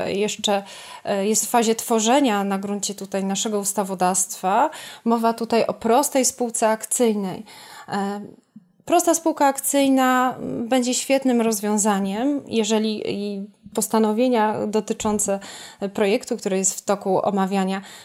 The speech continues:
będą faktycznie, e, adekwatne do, do tego, co, co jest deklarowane, bowiem ułatwi to z pewnością, e, funkcjonowanie wielu,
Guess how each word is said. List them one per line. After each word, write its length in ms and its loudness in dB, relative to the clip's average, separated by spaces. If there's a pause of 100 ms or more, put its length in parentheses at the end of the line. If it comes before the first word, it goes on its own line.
(120)
będą 260 2
faktycznie, 880 -2
e, 260 -6
adekwatne 680 0
do, 400 0
do 160 0
tego, 240 -4
co, 200 -4
co 160 -4
jest 180 -4
deklarowane, 680 2
bowiem 460 0
ułatwi 540 2
to 300 -2 (280)
z 120 -4
pewnością, 840 0
e, 420 -2
funkcjonowanie 840 0
wielu, 360 -4